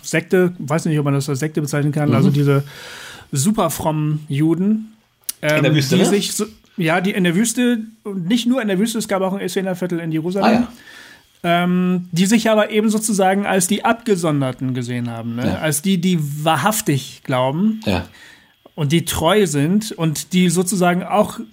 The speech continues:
Speaker 1: aus I-, die aus Israel Erwählten. Also für die Essener galt auch Israel nicht an und für sich als erwählt,
Speaker 2: Ah.
Speaker 1: sondern sie waren die Erwählten aus Israel.
Speaker 2: Ja.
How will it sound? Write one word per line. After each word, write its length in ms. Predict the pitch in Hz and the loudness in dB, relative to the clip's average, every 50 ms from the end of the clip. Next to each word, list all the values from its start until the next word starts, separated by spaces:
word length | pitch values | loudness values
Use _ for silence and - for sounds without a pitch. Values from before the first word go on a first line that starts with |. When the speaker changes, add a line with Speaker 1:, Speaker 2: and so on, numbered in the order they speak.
| _ _ | _ _
Speaker 1:
aus 280 | - 196 190 185 - - | 0 0 0 0 -2 -2
I-, 120 | 285 262 196 | 0 0 2
die 200 | 165 208 240 220 | 2 0 0 2
aus 220 | 208 202 185 - | 2 0 0 0
Israel 540 | - 254 233 226 - 185 185 180 185 185 180 | 0 0 0 2 2 2 2 2 2 0 0
Erwählten. 540 | 175 156 151 151 165 180 185 180 180 143 131 | 0 -2 -2 0 2 2 2 0 0 -2 -2
Also 180 | 127 123 127 123 | -2 -2 -4 -4
für 120 | - 160 | -2 -2
die 60 | 156 151 | -2 0
Essener 420 | 147 139 - 175 175 175 170 160 | -2 -2 -2 -2 0 0 0 -2
galt 280 | 151 151 156 160 170 170 | -2 -2 -2 -2 -2 -2
auch 160 | 156 160 151 | -4 -4 -2
Israel 320 | 180 175 175 - 175 147 139 | -2 -2 -2 -2 -2 -2 0
nicht 240 | 151 156 - - - | -2 -2 -4 -6 -6
an 140 | 170 175 180 | -4 -2 -2
und 120 | 170 156 | -2 -2
für 140 | - - 160 | -2 -4 -2
sich 280 | 143 165 185 180 180 - | 0 0 0 0 -2 -4
als 340 | 143 135 135 127 - - - - - - - - - | -4 -4 -4 -4 -6 -8 -12 -16 -20 -20 -20 -10 -6
erwählt, 300 | 135 127 127 120 131 131 | -4 -2 0 0 2 2
Speaker 2:
Ah. 220 | 160 170 - - | 2 2 2 0
Speaker 1:
sondern 500 | - - 139 143 143 139 139 139 135 135 - - - - - | -4 -4 -2 -2 0 0 0 0 -2 -2 -4 -10 -20 -16 -10
sie 320 | - 139 123 160 196 196 165 | -6 -2 2 2 2 4 2
waren 200 | 151 131 127 123 | 2 0 -2 -2
die 80 | 131 123 | -2 -4
Erwählten 480 | 120 120 117 120 123 120 120 127 123 | -4 -6 -6 -6 -8 -8 -6 -8 -6
aus 220 | - 160 170 170 - | -4 -2 -2 -2 0
Israel. 520 | 202 180 180 - 147 123 120 131 147 196 107 | -2 -2 -2 -2 -2 -2 -2 -2 -4 -2 -2
Speaker 2:
Ja. 140 | 98 95 | -2 -2